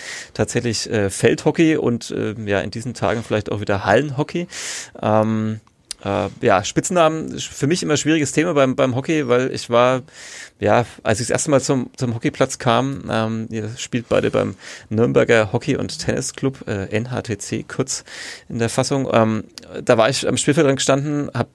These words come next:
natürlich noch niemanden gekannt, hatte dann irgendwie so ein, ja, Spieltagsheftchen, da standen die Namen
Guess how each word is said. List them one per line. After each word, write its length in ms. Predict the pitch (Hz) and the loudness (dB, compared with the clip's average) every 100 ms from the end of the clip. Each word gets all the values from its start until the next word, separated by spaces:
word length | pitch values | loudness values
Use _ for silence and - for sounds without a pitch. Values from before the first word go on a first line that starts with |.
| - | -6
natürlich 300 | 120 - 127 | -4 0 0
noch 80 | 127 | 2
niemanden 280 | 123 139 131 | 2 0 0
gekannt, 420 | 113 113 156 - - - - - | -2 -2 -2 -6 -14 -14 -16 -6
hatte 180 | 117 127 | 0 4
dann 300 | 117 113 - | 4 4 2
irgendwie 260 | 117 113 | 2 2
so 160 | 110 117 | 2 2
ein, 300 | 104 98 92 - | 0 -2 -6 -4
ja, 260 | 98 90 95 - - 123 | -2 -2 -2 -12 -16 -14
Spieltagsheftchen, 840 | - - 156 139 - 135 - 147 | -4 0 2 2 2 -2 -2 0
da 100 | 110 | 2
standen 260 | 113 113 | 0 0
die 80 | 117 | 0
Namen 440 | 101 92 151 190 | 2 2 2 -2